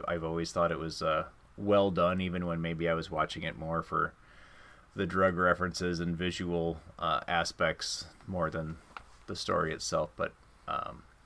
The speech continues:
anyway, not to be too long-winded, 'cause we're, it's kind of a long one already. But yeah, this is, this is a A plus material for me. Um,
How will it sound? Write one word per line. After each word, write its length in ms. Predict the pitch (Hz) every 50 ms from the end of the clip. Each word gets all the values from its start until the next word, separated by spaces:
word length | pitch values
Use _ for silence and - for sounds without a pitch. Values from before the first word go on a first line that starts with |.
| - - - - - - - - - - -
anyway, 420 | - 117 120 113 107 104 101 92 90 -
not 180 | 120 110 107 104
to 60 | -
be 120 | 110 107 98
too 320 | - - - - 131 127
long-winded, 600 | 117 117 113 110 104 104 104 104 101 98 95 95
'cause 180 | 90 98 90 87
we're, 220 | 92 92 92 85 82 92
it's 160 | 95 - -
kind 180 | - 113 101 98
of 60 | 90
a 40 | 90
long 320 | 90 92 92 92 92 90
one 120 | 92 92
already. 380 | 90 87 87 90 90 90 90 90
But 180 | 85 87 85 85
yeah, 200 | 92 92 90 90
this 160 | 101 120 127
is, 240 | 135 110 - - - - - - - - - - - - - -
this 160 | 160 165 165
is 140 | 147 120 131
a 160 | 127 113 - - -
A 120 | 127 127
plus 340 | 123 - - 131 123 113 - -
material 500 | 120 110 - 127 120 117 117 113 110 101
for 140 | - 104 98
me. 340 | 104 107 110 107 104 95 90 - - - -
Um, 640 | - 107 101 98 95 95 92 92 90 87 87 87 82